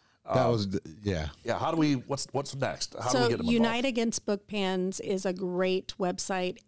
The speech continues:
Speaker 3: Anyone can sign up to join the challenge, you know, to join the army of library advocates.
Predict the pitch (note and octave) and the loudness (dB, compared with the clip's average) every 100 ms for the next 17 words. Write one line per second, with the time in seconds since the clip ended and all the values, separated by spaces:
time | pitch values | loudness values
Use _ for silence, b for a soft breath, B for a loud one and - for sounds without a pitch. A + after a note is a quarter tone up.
0 | - A3+ A3+ A3 G3+ F#3 F3 F#3+ F#3+ - | -2 2 4 4 2 0 -2 -4 -6 -8
1 | - F#3 F#3 - F#3 F3+ - - F3 F#3 | -4 -2 -2 -2 -2 -2 -4 -6 -2 0
2 | F3 F3 F3 - _ F#3 - - - F#3 | 0 0 -2 -6 _ -10 -8 -6 -8 -8
3 | - - F3+ F3 F3 F3 F3+ F3+ F3 F3 | -8 -4 -4 -2 -4 -2 -2 0 -2 -2
4 | F3+ F3 - F3+ F#3 F3+ F3 E3+ - - | -2 -2 -2 -2 -2 -2 -2 -6 -4 0
5 | F#3 F3+ F3+ F3 F3 E3 F3 F3+ - - | 0 0 0 0 -2 -4 -6 -8 -6 -6
6 | G#3+ | -6